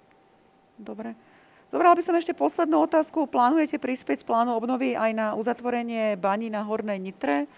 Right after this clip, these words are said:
A tu by som chcela povedať, že, o, celá re-, re-, transformácia regiónu Hornej Nitry je veľkou prioritou tejto vlády a plánujeme na to využiť priestredky,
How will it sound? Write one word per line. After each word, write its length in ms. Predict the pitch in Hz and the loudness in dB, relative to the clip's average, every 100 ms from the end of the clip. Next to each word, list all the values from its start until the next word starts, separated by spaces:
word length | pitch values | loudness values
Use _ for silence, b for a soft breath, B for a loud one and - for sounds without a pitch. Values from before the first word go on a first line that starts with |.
| B B B - | B B B -2
A 240 | 202 202 208 | 2 2 2
tu 80 | 247 | -2
by 80 | |
som 160 | 285 254 | -4 -6
chcela 240 | 262 247 | -2 -2
povedať, 560 | 233 233 233 226 226 208 | 0 -2 0 2 0 -2
že, 180 | 208 208 202 202 202 208 - - | -4 -2 0 0 0 -4 -14 -10
o, 640 | 90 95 98 98 196 190 - _ _ _ B B B B _ | -6 -4 -4 -4 -4 -6 -10 _ _ _ B B B B _
celá 320 | 254 269 233 | 2 6 6
re-, 240 | - 214 214 | 4 0 0
re-, 160 | - | -2
transformácia 800 | 220 214 220 - 247 220 214 220 | -4 -4 -4 -4 -2 -2 -2 -2
regiónu 320 | 202 208 220 220 | -2 -2 -4 -4
Hornej 320 | 202 208 208 | -4 -2 -4
Nitry 560 | 196 190 226 214 202 | -6 -6 -4 -2 0
je 240 | 190 185 196 | 0 0 0
veľkou 400 | 190 208 240 220 | 0 -2 -4 -6
prioritou 720 | 214 202 208 220 220 214 208 | -2 0 0 -2 0 0 0
tejto 320 | 208 196 202 | -4 -8 -6
vlády 480 | 190 196 208 233 254 | -4 -4 -4 -4 -4
a 240 | 233 196 | -2 -4
plánujeme 400 | 190 208 208 208 | -4 -4 -4 -4
na 80 | 196 | -6
to 80 | 196 | -6
využiť 320 | 196 196 202 | -6 -6 -8
priestredky, 800 | - 190 190 208 196 - 208 190 | -6 -6 -6 -8 -8 -6 -6 -6